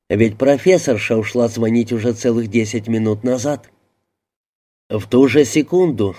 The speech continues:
сработала телепатия. Дверь распахнулась, и на пороге появился подтянутый, солидного вида пожилой мужчина в сером костюме. Один. В левой руке чемоданчик, в правой — противопожарный топорик.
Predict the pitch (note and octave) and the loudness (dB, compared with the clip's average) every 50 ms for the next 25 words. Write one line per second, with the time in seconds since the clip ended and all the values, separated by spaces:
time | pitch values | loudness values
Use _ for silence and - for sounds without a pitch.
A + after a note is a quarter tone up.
0 | - - - - C#3+ B2 A2 G2 A2+ A2 G#2+ A#2 A2+ A#2 A2+ G#2+ A2 C3 B2+ B2+ | -12 -8 -4 0 0 2 2 2 2 0 0 0 -2 -2 -2 -2 0 0 0 0
1 | A#2 - E3 E3+ E3 E3 - G#2+ F2 E2 - _ _ _ _ _ _ _ _ - | 2 2 0 0 0 -2 -4 -6 -6 -8 -12 _ _ _ _ _ _ _ _ -4
2 | A2+ G#2+ G#2 A#2+ B2+ B2+ D3+ - C#3 C3+ C#3+ B2+ - - D#3 D3 A#2+ - F3 F3+ | -2 0 4 4 4 4 4 2 0 0 0 0 0 0 0 0 0 0 0 0
3 | E3+ C#3+ A#2 F#2+ - - - - - - A#2 A#2+ B2 A2+ G#2 D3 D#3 F3+ F3+ C#3 | 2 2 0 -2 -2 -6 -12 -10 -6 -2 0 2 2 2 2 2 2 2 2 0
4 | A#2+ A2+ G#2 A2 A2 A2+ A2 A2 A2+ A#2 G#2+ - - B2+ - C#3+ C#3+ C#3 - - | -2 -4 -2 0 0 2 2 2 0 0 0 0 -2 0 0 0 -2 0 2 2
5 | F#3+ F3+ D#3+ C#3 A2+ G#2 - G#2 F2+ F2 - - - - - - - - C3+ A#2+ | 2 4 4 2 -2 -2 -4 -6 -8 -8 -10 -16 -20 -20 -20 -12 -2 0 2 2
6 | A2 A2 G#2+ F#2 G#2+ G#2 G#2 A2+ G#2+ G#2+ A2 G#2 A2+ G#2 G#2 A2+ A2 A2 A#2 A2+ | 4 2 0 0 0 0 0 0 0 0 0 0 0 0 0 -2 -4 -2 0 0
7 | A#2 A#2 A#2 C3 C#3 B2 - - E3+ E3+ D3+ B2 G2 F#2+ - - A2+ A2 G#2 G#2+ | 2 2 2 2 0 -2 -2 -2 0 0 2 0 0 -2 -4 -2 0 0 0 0
8 | G2+ G2 - B2+ A#2+ - - D#3 E3 D#3 C3 G2+ F2 - _ _ _ _ _ _ | -2 -4 -4 -6 -6 -4 -2 -2 -2 -2 -2 -6 -8 -10 _ _ _ _ _ _
9 | _ _ _ _ - - G#2 G#2+ G#2 G2+ C3 D3 D3+ C3+ A2 G#2+ - _ _ _ | _ _ _ _ -4 -2 0 0 2 4 4 4 4 2 0 -6 -12 _ _ _
10 | _ _ _ _ _ _ - - G#2 G#2 A2 A2+ A#2+ A#2 A#2 C3 C3 C3+ D3 C#3 | _ _ _ _ _ _ -4 -2 0 2 4 6 6 6 6 4 4 4 2 2
11 | - F3+ F3+ E3 - - B2 A2+ A2 G#2+ F2+ A2 G#2+ A2 A2 G#2+ - B2 A2+ - | 2 2 0 2 0 -2 -2 0 0 0 2 2 0 0 -2 -2 -4 -6 -6 -6
12 | - - - - - A2+ G#2+ G#2+ G2 A2+ A#2 A2 G#2 - - - C3+ B2+ A#2 C3 | -10 -20 -12 -4 -2 0 2 2 2 2 0 0 -2 -4 -2 0 0 0 0 0
13 | A#2+ A#2+ A#2+ B2+ B2 A2 G#2+ G#2+ G#2 F2 F#2+ G#2 A2 G#2+ - B2 A#2+ D3 E3 E3 | 0 0 0 0 -2 -2 -2 -2 -2 -2 -4 -4 -4 -2 -4 -4 -2 0 0 0
14 | C#3 A2 G#2 - - | 0 -4 -8 -16 -20